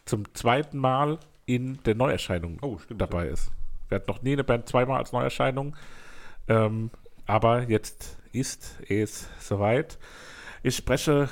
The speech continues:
Speaker 1: ganz bewusst sehr langsam, weil ich nicht genau im Kopf
Speaker 2: Weißt du,
Speaker 1: habe,
Speaker 2: wie das Album heißt?
Speaker 1: wie der Titel des Albums ist. Jetzt habe ich es aber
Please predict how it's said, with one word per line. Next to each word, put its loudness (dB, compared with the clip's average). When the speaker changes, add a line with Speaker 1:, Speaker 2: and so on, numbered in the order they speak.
Speaker 1:
ganz -4
bewusst -2
sehr 2
langsam, 0
weil 0
ich -8
nicht -8
genau 0
im -12
Kopf -4
Speaker 2:
Weißt 4
du, 4
Speaker 1:
habe, 4
Speaker 2:
wie 0
das -6
Album 0
heißt? -2
Speaker 1:
wie 4
der 2
Titel 2
des -4
Albums 0
ist. -2
Jetzt 0
habe 4
ich -2
es -4
aber 2